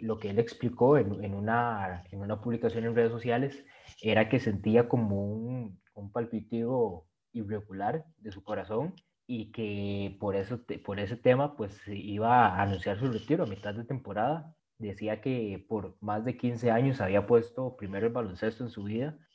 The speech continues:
y que ahora por primera vez iba más bien a, a, iba a poner a, a su familia y su salud primero, y entonces, eh, toma la, la difícil decisión, como él describía, de anunciar su retiro de la N B A.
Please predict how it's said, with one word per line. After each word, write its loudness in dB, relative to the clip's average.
y -6
que -6
ahora -4
por -4
primera 0
vez -2
iba -2
más -4
bien -2
a, -10
a, -6
iba 2
a -2
poner 4
a, 6
a -4
su 0
familia 6
y 8
su -2
salud 0
primero, 6
y 2
entonces, 0
eh, -2
toma 2
la, 6
la 2
difícil -4
decisión, -4
como -12
él -10
describía, -2
de -10
anunciar -12
su -10
retiro -8
de -8
la -10
N -14
B -10
A. -12